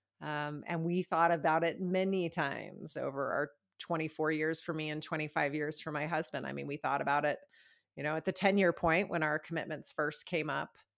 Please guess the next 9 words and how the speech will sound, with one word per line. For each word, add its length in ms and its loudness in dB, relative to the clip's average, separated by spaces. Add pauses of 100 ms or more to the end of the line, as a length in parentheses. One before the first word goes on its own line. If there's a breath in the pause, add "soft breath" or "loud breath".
(120)
and 640 -2
it 80 0
was 140 -2
just 180 -2
this 180 -2
constant 720 0
analysis 760 2
of, 180 -2
like, 220 0